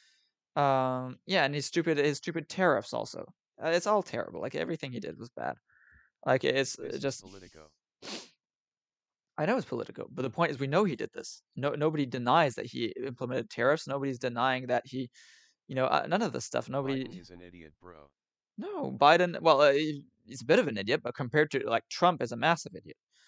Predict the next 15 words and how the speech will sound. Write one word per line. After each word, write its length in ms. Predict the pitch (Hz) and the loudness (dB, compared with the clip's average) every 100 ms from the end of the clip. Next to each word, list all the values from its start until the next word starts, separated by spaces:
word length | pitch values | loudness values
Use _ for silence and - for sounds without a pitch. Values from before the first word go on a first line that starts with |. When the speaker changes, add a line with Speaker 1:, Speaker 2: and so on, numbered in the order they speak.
| _ _ _ - | _ _ _ -4
Speaker 1:
Um, 440 | 143 131 120 117 - _ _ _ _ _ _ _ _ _ _ - | 0 2 0 -6 -12 _ _ _ _ _ _ _ _ _ _ -6
compared 340 | 151 160 160 | 2 6 6
to 80 | 127 | 4
Trump, 340 | - 180 151 | 2 4 4
he's 180 | - 123 | 2 -4
a 80 | 117 | -2
genius. 540 | 120 143 110 - - _ _ _ _ _ _ _ _ - | -2 -4 -6 -14 -20 _ _ _ _ _ _ _ _ -4
Um, 540 | 135 127 120 117 117 120 _ _ _ _ _ _ _ _ _ _ _ | 0 2 0 -2 -8 -12 _ _ _ _ _ _ _ _ _ _ _
well, 160 | 151 175 | 2 2
not 80 | 170 | 4
so 80 | 156 | 0
much 120 | 147 | 0
a 80 | 123 | -2
genius, 400 | 131 170 117 - | -2 0 -2 4
but 140 | 131 | 6